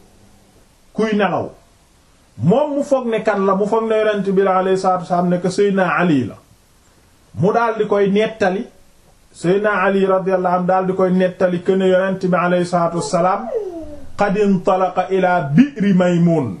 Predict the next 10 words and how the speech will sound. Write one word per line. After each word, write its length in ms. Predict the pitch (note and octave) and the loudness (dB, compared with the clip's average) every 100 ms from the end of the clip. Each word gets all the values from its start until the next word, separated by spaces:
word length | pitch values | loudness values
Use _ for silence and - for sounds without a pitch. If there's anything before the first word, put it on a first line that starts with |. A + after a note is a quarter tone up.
| - | -2
que 80 | F#3+ | 0
ne 140 | G3 B3 - | 2 0 -4
dem 340 | C3+ F#3 G3+ | -2 0 0
na 120 | F#3+ F3+ | 0 -2
ci 140 | G3 | -4
teenu 460 | - A3 G#3+ G3+ A3 D#4+ - | -4 0 0 2 0 -2 -8
Maymun, 580 | C3 F3 G#3 F#3+ F#3 G3 B2+ F#2+ | -2 0 2 2 2 2 -2 -6
mooy 240 | G#2 C3 F#3 | -6 -4 -6
teen 200 | C3+ C3 | -8 -8
bu 80 | C#3 | -8